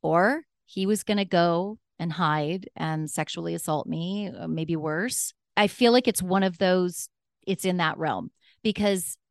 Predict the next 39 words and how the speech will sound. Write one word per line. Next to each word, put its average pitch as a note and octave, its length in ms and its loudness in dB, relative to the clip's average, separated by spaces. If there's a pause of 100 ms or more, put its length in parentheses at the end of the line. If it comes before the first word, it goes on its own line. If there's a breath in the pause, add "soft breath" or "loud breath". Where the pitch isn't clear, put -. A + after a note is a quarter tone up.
(120)
why F3 540 -2
is A#3 120 0
he A3+ 100 -4
taking F#3 320 -4
all D#3 80 0
this C#3 240 -2
risk? - 480 -6
He F#3+ 280 -2
very G3+ 280 2
clearly G#3 500 2
has D#3+ 540 -4 (220)
unnatural, E3+ 800 0 (240)
unhealthy D#3+ 440 -2
impulses. - 800 -6
I G#3 200 4
think A3 260 -2
that G3+ 60 -6
he G3 120 -2
was G3 120 2
at A3+ 100 0
the F3+ 60 -4
store G#3+ 420 2
not F3 260 2
to, C4+ 120 -2
like, F3+ 300 2 (600)
go F3+ 300 2
find E3+ 320 -6
a D#3 60 -4
girl. D#3+ 540 2
I F#3 120 2
think A3 160 -6
he A#3 80 -2
was E3+ 180 0
just E3+ 340 2
there F3+ 280 2
and D#3+ 100 -2
was D#3 120 -4
like, D3 260 -6
"Uh, G3 180 4